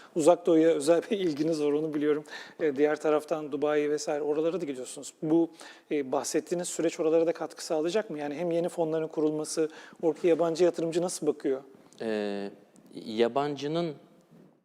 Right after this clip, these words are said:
Speaker 2: bildiği fonlar bunlar aslında. Bizim gayrimenkullerin fonları ile girişim sermayesi yatırım fonları Avrupa Birliği'ndeki I F M D, hani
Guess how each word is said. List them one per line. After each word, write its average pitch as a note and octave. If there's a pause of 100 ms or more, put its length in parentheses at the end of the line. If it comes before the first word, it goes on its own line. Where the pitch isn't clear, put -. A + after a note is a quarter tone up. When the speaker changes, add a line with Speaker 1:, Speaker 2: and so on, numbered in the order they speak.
(580)
Speaker 2:
bildiği A#2
fonlar G2
bunlar D2
aslında. C2+
Bizim G2
gayrimenkullerin G2+
fonları F#2+
ile F2
girişim F#2
sermayesi F2+
yatırım A#2
fonları E2+
Avrupa A2+
Birliği'ndeki F2
I G2+
F F#2
M F2
D, F2
hani E2+